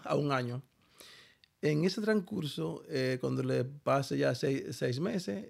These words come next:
ellos llaman y hablan con, con el banco. Los bancos le dan opciones. Si la quieren, si la quieren re-, eh, re-, eh, re-, eh, refinanciar, o si la quieren,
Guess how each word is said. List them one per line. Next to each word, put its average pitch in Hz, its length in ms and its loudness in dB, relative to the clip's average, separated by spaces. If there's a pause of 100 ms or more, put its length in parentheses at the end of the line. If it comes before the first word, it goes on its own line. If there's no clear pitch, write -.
ellos 123 300 0
llaman 135 500 2
y 127 120 0
hablan 127 280 2
con, 131 380 -2
con 131 160 2
el 123 40 -2
banco. 170 540 -2
Los 139 220 -2
bancos 139 400 0
le 131 100 0
dan 131 420 -2
opciones. 123 680 0 (1000)
Si - 180 -8
la 120 160 0
quieren, 127 580 -2
si - 160 -8
la 120 140 -2
quieren 127 340 -2
re-, 123 220 0
eh, 127 440 0
re-, - 420 -6
eh, 110 120 -4
re-, 127 180 -4 (100)
eh, 123 140 -4
refinanciar, 131 760 -2 (720)
o 123 160 -2
si 139 160 -4
la 127 180 2
quieren, 127 760 0